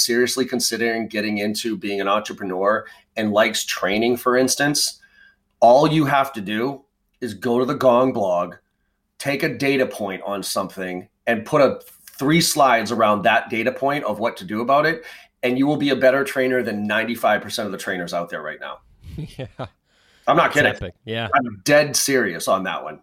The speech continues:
Speaker 1: Like, if
Speaker 2: Yeah.
Speaker 1: I was thinking about getting into training right now and being like, "Oh, what should I do?" I would go read the Gong blog and I would develop, I would take one cool data point and then come up with, like, a strategy around how to do that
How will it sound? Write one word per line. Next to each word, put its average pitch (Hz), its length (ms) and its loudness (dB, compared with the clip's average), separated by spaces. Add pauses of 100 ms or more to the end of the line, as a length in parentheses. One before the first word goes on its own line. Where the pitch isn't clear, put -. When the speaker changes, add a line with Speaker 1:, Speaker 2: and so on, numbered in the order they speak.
Speaker 1:
Like, 117 180 0
if 151 180 -2
Speaker 2:
Yeah. - 80 -6
Speaker 1:
I 135 180 4
was 160 320 -4
thinking 170 360 -4
about 165 280 2
getting 143 240 -4
into 131 180 0
training 107 340 -2
right 87 200 -4
now 90 200 -2
and 95 120 -6
being 101 140 -6
like, 117 140 -2
"Oh, 156 280 6
what 143 120 0
should 147 140 -4
I 139 120 2
do?" 139 340 2 (360)
I 120 80 6
would 143 140 2
go 143 220 2
read 135 260 -2
the 143 60 -4
Gong 143 260 2
blog 123 340 6
and 107 140 -4
I 104 80 0
would 98 140 -6
develop, 104 320 -4
I 104 80 -2
would 101 100 -8
take 127 200 -8 (140)
one 143 300 -6
cool 143 280 -8
data 135 220 0
point 98 420 -8 (340)
and 120 120 0
then 110 120 0
come 123 180 0
up 131 140 2
with, 131 100 -2
like, - 140 0
a - 20 -2
strategy 120 500 2
around 104 260 0
how 117 120 4
to 110 100 -2
do 104 200 -10
that 151 300 -4